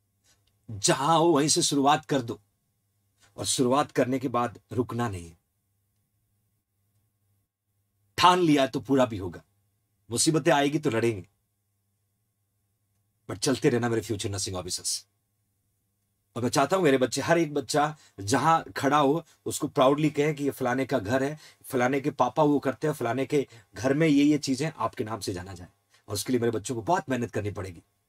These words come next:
हम कर सकते हैं। You can trust on yourself।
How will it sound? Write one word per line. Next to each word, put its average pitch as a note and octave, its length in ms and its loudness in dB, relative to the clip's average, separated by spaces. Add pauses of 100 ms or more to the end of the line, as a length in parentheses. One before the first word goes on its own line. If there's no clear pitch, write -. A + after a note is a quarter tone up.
(1700)
हम D3+ 180 -2
कर D3+ 140 0
सकते - 320 -8
हैं। - 60 -20 (1500)
You G2+ 100 -12
can A#2 200 -6
trust D3+ 280 0
on A2+ 80 -2
yourself। A#2+ 440 -6